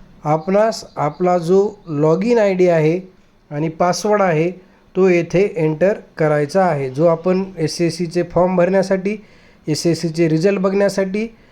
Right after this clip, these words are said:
जो आपला नंबर असतो log in आयडीचा, तो नंबर या ठिकाणी टाकायचा आहे आणि त्याचाच पासवर्ड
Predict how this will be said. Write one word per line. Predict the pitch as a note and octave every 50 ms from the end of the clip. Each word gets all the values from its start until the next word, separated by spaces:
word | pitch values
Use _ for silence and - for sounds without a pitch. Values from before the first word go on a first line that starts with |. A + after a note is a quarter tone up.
| _ _ _ _ -
जो | F#3 A3
आपला | A3 G#3 G3 G3+ G#3 G3+ G#3
नंबर | G3+ F#3 F#3 F#3 F#3 F#3 F#3 F#3 F#3+ - -
असतो | F3 E3+ - - - E3+ D#3+ D#3 D3+ D3+
log | D3+ D#3 D#3
in | D#3
आयडीचा, | D3+ D3+ D3 D3 C#3+ C#3+ E3 F3 G3 - - - - _ _ _ _
तो | G3+ G#3 G#3+
नंबर | G#3 G3 F3+ F3+ F3 F#3 F#3
या | F3+ F3+ F3
ठिकाणी | E3+ E3 E3 D#3+ E3+ E3 E3 D#3+
टाकायचा | D#3 D#3+ E3 D#3+ F3+ F3+ F3 E3 G3
आहे | F#3+ G3+
आणि | F#3 D3 B2+ C#3 D3 D3+
त्याचाच | D3+ E3+ E3+ E3+ E3+ G#3 A3 G#3
पासवर्ड | - - F3+ E3+ E3 E3+ - F3+ F#3+ G3+ G#3